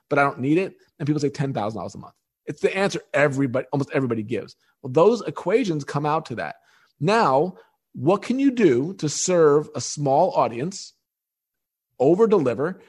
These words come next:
where they would be willing to invest something like that and pay for that, and they can get value from it? Maybe it's community, maybe it's course, maybe whatever it is. But when you start thinking that way, you realize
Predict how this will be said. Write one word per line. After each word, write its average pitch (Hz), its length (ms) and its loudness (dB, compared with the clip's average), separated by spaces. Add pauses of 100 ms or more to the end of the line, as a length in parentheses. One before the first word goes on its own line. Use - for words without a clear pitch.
(160)
where 147 540 2
they 131 240 2
would 170 100 4
be 214 120 -2
willing 170 260 -2
to 151 120 -4
invest 135 540 -2
something 120 260 -6
like 98 220 -12
that - 380 -14 (480)
and 131 260 -2
pay 147 240 -2
for 156 140 -2
that, 127 100 0
and 131 100 -6
they 120 60 -2
can 135 100 -6
get 139 120 -6
value 139 500 0
from 113 260 -8
it? - 80 -12
Maybe 110 200 -2
it's 117 100 -4
community, 151 400 0
maybe 110 220 -4
it's - 80 -20
course, 135 340 -4
maybe 123 140 -8
whatever 147 340 2
it 156 60 0
is. 175 200 -2 (320)
But 160 60 -2
when 160 100 2
you 156 80 2
start 190 400 -2
thinking 226 340 -2
that 151 180 0
way, 147 100 2
you 156 300 -2
realize 156 520 2